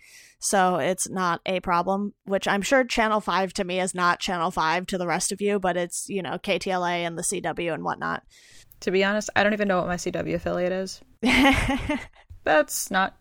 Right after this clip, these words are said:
Speaker 2: good. <laughs>
Speaker 1: But I mean, it's K T L A, I believe, that wouldn't agree to what
Speaker 2: It's a different call sign for a different station.
Speaker 1: Yeah, but I think they were the ones who had a problem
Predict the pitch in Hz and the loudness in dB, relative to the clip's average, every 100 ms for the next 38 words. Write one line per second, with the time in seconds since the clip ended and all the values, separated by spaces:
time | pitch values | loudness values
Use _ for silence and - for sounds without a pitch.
0 | - 156 139 190 - - - - 233 - | -8 -4 -4 -6 -10 -18 -20 2 4 6
1 | - - - - - 254 262 269 285 285 | 4 2 -6 -14 4 6 6 4 2 -4
2 | 262 - _ _ _ _ - 247 - - | -4 -8 _ _ _ _ 0 2 0 -6
3 | - _ _ _ _ _ - 233 233 254 | -10 _ _ _ _ _ -2 0 2 2
4 | 196 180 185 202 208 220 233 233 202 185 | 2 2 4 2 2 0 0 0 2 0
5 | 190 202 190 175 _ _ _ _ 202 190 | 0 -2 -2 -4 _ _ _ _ -6 -2
6 | 190 196 196 - 202 185 180 - - - | -2 0 -2 -2 -2 2 0 0 -8 -20
7 | - 240 - 214 202 180 - 165 170 185 | -2 -2 2 2 2 0 2 2 2 -2
8 | 170 170 175 170 - 170 - 170 170 170 | -2 0 0 0 -4 -4 -2 -2 -2 -2
9 | 170 226 320 165 127 196 208 214 226 220 | 0 6 6 6 4 0 -2 6 8 8
10 | 220 254 208 220 214 214 202 185 190 - | 4 0 4 4 6 4 2 0 -2 -2
11 | 190 160 - 196 170 175 151 185 | -2 -2 0 0 0 0 -2 -4